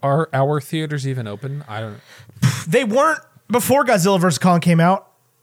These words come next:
Speaker 2: 'Cause once Caitlin and I were both vaccinated, we were kinda like, "Hey, maybe we should go to a movie." And then there was, they were, there was nothing playing.
Speaker 1: Nothing
Speaker 2: They were
Speaker 1: playing?
Speaker 2: showing, like,
Speaker 1: Uh,
Speaker 2: one movie a night at Tanglewood.
Speaker 1: We have, uh, the Grandin. They,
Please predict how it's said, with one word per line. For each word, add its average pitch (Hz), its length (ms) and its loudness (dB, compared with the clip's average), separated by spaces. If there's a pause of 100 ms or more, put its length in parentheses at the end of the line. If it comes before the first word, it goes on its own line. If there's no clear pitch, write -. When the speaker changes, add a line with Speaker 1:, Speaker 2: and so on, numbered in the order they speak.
Speaker 2:
'Cause 196 180 0
once 220 140 2
Caitlin 233 180 0
and 233 80 2
I 220 60 4
were 208 100 4
both 190 180 2
vaccinated, 170 560 2
we 160 100 2
were 160 100 4
kinda 180 220 2
like, 156 180 2
"Hey, 254 220 0
maybe 175 240 0
we 262 160 0
should 165 180 -2
go 165 160 4
to 202 140 2
a 175 40 2
movie." 143 600 0 (1600)
And 220 200 2
then 196 100 4
there 196 80 4
was, 165 200 2
they 190 100 2
were, 165 220 2
there 156 120 2
was 151 140 2
nothing 151 280 2
playing. - 340 -12 (1160)
Speaker 1:
Nothing 139 320 -4
Speaker 2:
They 190 80 0
were 208 80 4
Speaker 1:
playing? - 60 2
Speaker 2:
showing, 233 180 4
like, 202 140 2
Speaker 1:
Uh, 160 120 0
Speaker 2:
one 208 200 2
movie 196 280 2
a 160 60 2
night 151 360 -2
at 151 120 -8
Tanglewood. 120 520 -4 (1700)
Speaker 1:
We 131 140 2
have, 127 240 0
uh, 110 260 0
the 113 100 -6
Grandin. 113 420 -6 (120)
They, 113 140 -6